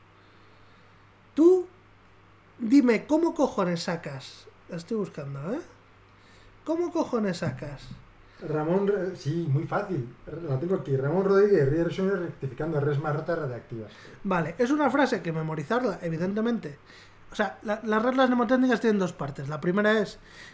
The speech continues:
Speaker 1: que te vas a aprender algo que es más fácil de memorizar que lo que quieres aprenderte.
Speaker 2: Sí.
Speaker 1: Esa parte la cumple. Tu frase es más fácil de memorizar que los nombres de los ríos.
Speaker 2: Sí.
Speaker 1: Vale. La segunda parte es que esa frase, que es más fácil, te tiene que ayudar a recordar lo otro.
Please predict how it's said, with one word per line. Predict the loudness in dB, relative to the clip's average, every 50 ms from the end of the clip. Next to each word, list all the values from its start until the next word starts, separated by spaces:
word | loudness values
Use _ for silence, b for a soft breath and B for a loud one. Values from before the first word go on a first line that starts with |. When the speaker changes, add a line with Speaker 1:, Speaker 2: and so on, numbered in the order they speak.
| B B
Speaker 1:
que | -4 2
te | 4
vas | 4 6 6
a | 4
aprender | 4 4 4 4 4 4 4
algo | 2 2 2 -2 -2
que | -2
es | 0 0
más | 0 0 0
fácil | -2 -2 0 0 0
de | 2 2
memorizar | 2 2 0 0 0 0 0 0 0 -2 -6 B B B B B B
que | -2 0
lo | 0 0 -2
que | -4 -6
quieres | 0 0 2 2 2 0
aprenderte. | -2 -2 0 2 2 2 2 2 2 2 2 0 0
Speaker 2:
Sí. | -4 -8 -8 -8 -10 -12 -16 B B B B B B B B -14 -8
Speaker 1:
Esa | -4 0 2 2
parte | 2 2 2 2 0
la | -2 -2 -2
cumple. | 0 0 0 2 0 0 -2 -2 -4 -16 -20 -20 -20 -20 -20 -14
Tu | -10 -10 -8
frase | -4 -4 -4 0 0 0 0 0 -2 -8 B B B B B B
es | -4
más | -2 0 0 0
fácil | 0 0 0 2 2
de | 2
memorizar | 2 2 2 2 0 0 0 -2 -2
que | -2
los | -4 -4 -2
nombres | -2 -2 0 0 0
de | 0
los | 0 0 -2
ríos. | -4 -8 -10 -12 -16 -20 -20 _ _ -20
Speaker 2:
Sí. | B B -16 B B B B B B -6
Speaker 1:
Vale. | -4 -4 -4 -6 -12 -20 B B B B B B
La | -4
segunda | 0 2 4 4 4 6
parte | 6 4 4 6 6 6 6 4
es | 2 -2 -8 -20 B B B B B B
que | -6 -2
esa | 2 2 2
frase, | 2 4 2 2 2 0 -4
que | -4
es | -2 0
más | 0 2
fácil, | 4 2 2 2 2 0 0 -2 -6 B B B B B B B -4
te | -2 -2 0
tiene | 2 2 2 4 2 2
que | 2 2
ayudar | 2 4 6 6 6 6 4 4 2
a | 0 -2
recordar | 0 0 0 0 0 0 0 2
lo | 2 4 4
otro. | 4 4 2 -4 -6 -8